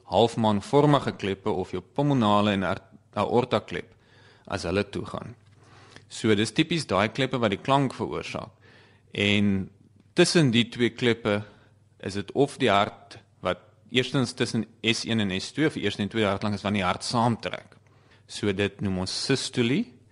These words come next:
En dan van die tweede hartklank tot weer die volgende eerste hartklank is as die hart ontspan of dit noem ons diastolie.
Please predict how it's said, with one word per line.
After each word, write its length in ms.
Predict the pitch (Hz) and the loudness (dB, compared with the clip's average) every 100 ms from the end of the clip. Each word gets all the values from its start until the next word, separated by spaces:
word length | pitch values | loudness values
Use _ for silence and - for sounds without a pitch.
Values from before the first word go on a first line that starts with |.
| - - _ | -20 -20 _
En 240 | - 113 104 | -6 -2 0
dan 160 | 104 | 0
van 460 | - - 131 123 113 - - | -2 0 2 2 -2 -8 -10
die 120 | 107 | -8
tweede 260 | - 147 147 | 0 4 6
hartklank 360 | 120 - 120 | 6 4 0
tot 180 | 110 98 | 0 -2
weer 160 | 104 120 | 2 2
die 120 | 127 | 2
volgende 340 | 147 151 139 | 2 2 2
eerste 280 | 92 104 - | 2 0 0
hartklank 480 | 95 92 104 101 90 | -2 -2 -4 -6 -6
is 160 | - 98 | -10 -8
as 100 | 92 | -4
die 100 | 92 | -2
hart 240 | 95 - | -2 -4
ontspan 760 | - - - - 160 127 131 135 - - - | -14 -14 -6 2 4 4 -2 -8 -16 -20 -16
of 280 | - - - | -14 -12 -8
dit 180 | - 104 | -4 0
noem 160 | 107 104 | 0 0
ons 160 | 92 87 | -2 -6
diastolie. 760 | 101 98 92 - - 90 82 | -2 0 0 -4 -10 -10 -10